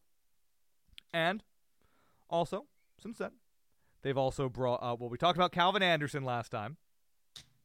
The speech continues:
who, again, I've read some very nice things about now. Very athletic. Had some good film. Also, they brought in, uh, Riley Reef, who's, like, ninety years old and has started a thousand million games.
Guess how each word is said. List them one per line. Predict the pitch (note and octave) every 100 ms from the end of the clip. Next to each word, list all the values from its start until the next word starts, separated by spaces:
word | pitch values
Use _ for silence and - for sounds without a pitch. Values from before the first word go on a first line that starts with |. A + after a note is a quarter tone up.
| _ _
who, | G#3
again, | G#3
I've | A3 F3
read | E3+
some | D#3+ B2+
very | C#3+ F#3
nice | E3+ E3+
things | - A#2+ G#2
about | G2 F#2
now. | G2 F#2+ G#2+
Very | A2 B2
athletic. | B2 C#3 F#2+ E2 D2+ _ _ _ _ _ _ _ _
Had | - A#2
some | A2
good | G2 C3+ D3
film. | G#2+ F2 C#2+ _ _ _ _ _ _ _ - -
Also, | F#3 F#3+ A3+
they | C4
brought | F3 F#3 F3+
in, | F#3+ F#3+
uh, | F#3+ G3+
Riley | G#3 F#3 A3 A#3+ C4
Reef, | G#4 G#4+ - - - - - - - - _
who's, | D#3+ D#3+ C3+ -
like, | - C#3 -
ninety | C3+ C3+ C#3+ C3+
years | C3+ C3+ B2
old | B2 D#3 A#3+ - _ _ _ -
and | E3
has | F3+
started | G3+ A3 A3 F#3+ _ _ _ _ _
a | A3+
thousand | D4+ E4+ D#4+ C#4 G#3+
million | A3+ A3 G3
games. | D3 F#2 C#2+ -